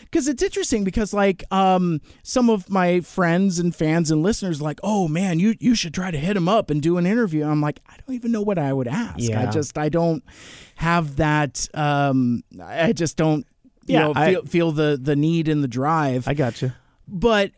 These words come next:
Speaker 1: uh, you, on the other hand, for, uh, Stack of Dimes, you guys interviewed Jay, what, like, ten years ago, something like
Speaker 2: Yeah,
Speaker 1: that?
Speaker 2: he was doing the rounds. I forget what for. And, um, yeah, I don't know. He, it was like,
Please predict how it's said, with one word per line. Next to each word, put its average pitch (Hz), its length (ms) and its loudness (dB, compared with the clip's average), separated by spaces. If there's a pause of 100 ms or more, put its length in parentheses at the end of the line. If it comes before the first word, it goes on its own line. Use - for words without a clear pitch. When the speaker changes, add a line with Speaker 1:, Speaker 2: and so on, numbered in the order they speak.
(100)
Speaker 1:
uh, 185 260 2
you, 294 220 2
on 381 140 0
the 151 120 2
other 139 160 0
hand, 135 380 0
for, 156 580 0
uh, 151 240 -2
Stack 147 300 -6
of 143 80 -6
Dimes, 175 560 0 (100)
you 180 220 0
guys 185 500 0
interviewed 147 760 0 (180)
Jay, 147 380 2
what, 143 260 2
like, 139 200 -2 (100)
ten 160 260 0
years 185 260 2
ago, 247 260 0
something 277 340 -2
like 214 100 4
Speaker 2:
Yeah, 202 240 4
Speaker 1:
that? 196 60 4
Speaker 2:
he 220 160 2
was 277 160 0
doing 226 260 4
the 180 80 4
rounds. 147 400 2
I 151 80 2
forget 143 380 0
what 117 180 -2
for. 123 540 0
And, 123 400 2
um, 117 480 2 (1300)
yeah, 127 360 2
I 120 100 -4
don't 127 140 2
know. 117 280 -2
He, 196 180 0
it 180 220 0
was 165 100 -2
like, 147 180 0